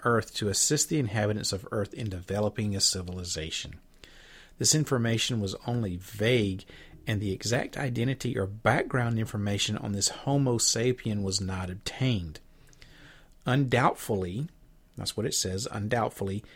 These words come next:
if this information is released to the public, it will cause a worldwide religious panic. M J three has developed a plan that will allow release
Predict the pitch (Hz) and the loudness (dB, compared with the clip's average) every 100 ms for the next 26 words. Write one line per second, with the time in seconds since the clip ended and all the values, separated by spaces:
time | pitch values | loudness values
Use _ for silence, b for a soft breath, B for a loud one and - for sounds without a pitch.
0 | B 131 - 135 - 151 143 131 120 117 | B -4 2 2 2 2 0 2 2 0
1 | 120 107 95 98 101 120 - 95 - - | 0 -2 0 0 0 0 -2 -6 -4 -2
2 | 165 160 - 117 98 - 107 95 87 107 | 2 2 0 -4 -4 0 0 0 2 4
3 | 123 120 104 101 101 101 90 87 90 85 | 4 4 4 4 4 2 -2 -4 -4 -4
4 | 87 - - 117 92 - - - - - | -6 -4 -2 0 0 -6 -18 -20 -20 -20
5 | B B B B B B - 156 135 127 | B B B B B B 2 4 6 6
6 | 107 - - 120 254 220 90 - - _ | 4 0 -2 2 2 2 -2 -8 -20 _
7 | - 127 120 120 123 - 110 - 151 202 | -2 2 4 6 4 4 -2 -2 0 2
8 | 139 107 117 101 95 98 98 101 95 120 | 2 0 0 0 0 -2 0 0 0 2
9 | 196 - | 6 6